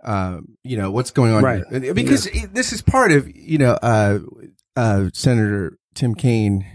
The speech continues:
Speaker 1: and the senator from Colorado, I forget the Democratic senator. I don't know if they're both Democrats, but I think the, the one that was recently elected, I
Speaker 2: Yeah, they're
Speaker 1: think.
Speaker 2: both Democrats, yeah.
Speaker 1: So they were talking this morning about a bill, like, uh, or, or Tim Kaine was talking, they were on Morning Joe, I think, talking about healthcare, but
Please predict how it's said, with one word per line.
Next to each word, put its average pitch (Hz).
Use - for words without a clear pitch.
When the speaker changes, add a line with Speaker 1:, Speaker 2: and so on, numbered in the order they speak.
Speaker 1:
and 107
the 104
senator 123
from 104
Colorado, 98
I 127
forget 113
the 110
Democratic 101
senator. 95
I 117
don't 98
know 95
if -
they're 95
both 90
Democrats, 90
but -
I 98
think 131
the, 113
the 117
one 113
that -
was -
recently 113
elected, 90
I -
Speaker 2:
Yeah, -
they're -
Speaker 1:
think. 110
Speaker 2:
both 107
Democrats, -
yeah. -
Speaker 1:
So 170
they 185
were 196
talking 139
this -
morning 196
about 107
a 98
bill, 110
like, 101
uh, 110
or, -
or 113
Tim 127
Kaine 165
was 139
talking, 101
they 131
were 127
on 113
Morning 107
Joe, 101
I 95
think, 104
talking 101
about 95
healthcare, 101
but 85